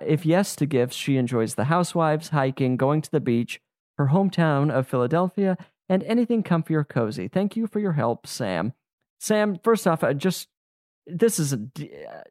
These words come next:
uh, whatever's happening in this relationship, she has you trapped, you have her trapped, kill her. That's the first <laughs> thought. But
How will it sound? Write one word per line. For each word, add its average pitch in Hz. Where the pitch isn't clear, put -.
uh, 160
whatever's 202
happening 160
in 143
this 135
relationship, 131
she 202
has 180
you 156
trapped, 147
you 151
have 139
her 147
trapped, 131
kill 113
her. 76
That's 185
the 180
first -
<laughs> -
thought. -
But 160